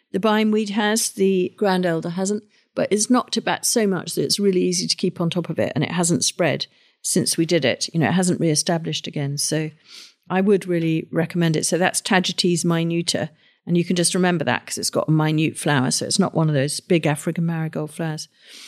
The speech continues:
So the, the next one that I think is interesting to talk about is basil. And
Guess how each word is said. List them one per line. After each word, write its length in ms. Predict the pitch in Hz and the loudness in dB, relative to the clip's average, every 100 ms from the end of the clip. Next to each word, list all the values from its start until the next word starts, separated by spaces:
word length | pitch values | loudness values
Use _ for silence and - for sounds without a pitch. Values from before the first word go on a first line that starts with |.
| - - - - | -20 -20 -18 -2
So 180 | 262 | 2
the, 140 | 262 - | 2 0
the 160 | 240 277 | 0 2
next 400 | 330 - - 254 | 2 0 -2 2
one 320 | 220 185 175 | 2 2 2
that 220 | 185 - - | 0 0 0
I 100 | 208 | -2
think 520 | 202 220 180 - - _ - | 2 0 0 -6 -20 _ -4
is 140 | 190 | 0
interesting 420 | 220 202 - 190 170 | 2 0 0 0 0
to 100 | - | 0
talk 180 | 175 170 | 0 0
about 280 | 170 156 - _ _ _ _ | 0 0 -2 _ _ _ _
is 180 | 220 202 | 0 0
basil. 640 | - 226 202 - - 185 - _ _ _ _ - | -2 -2 0 -2 -4 -6 -8 _ _ _ _ -4
And 360 | 190 196 202 | 0 2 0